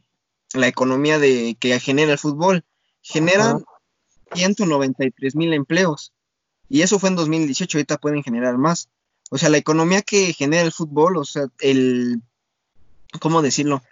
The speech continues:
Speaker 1: Los empleos, tanto indirectos como directos, que genera, po-, mucha gente estaba siendo afectada, ¿no? Y ahorita mucha gente ya está empezando a ver la luz gracias a que regresó la,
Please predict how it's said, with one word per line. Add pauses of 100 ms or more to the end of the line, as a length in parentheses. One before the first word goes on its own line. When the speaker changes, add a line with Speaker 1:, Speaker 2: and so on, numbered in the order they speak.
(920)
Speaker 1:
Los
empleos,
tanto
indirectos
como
directos,
que
genera, (420)
po-,
mucha
gente
estaba
siendo
afectada,
¿no? (140)
Y
ahorita
mucha
gente
ya
está (120)
empezando
a
ver
la
luz
gracias
a
que
regresó
la,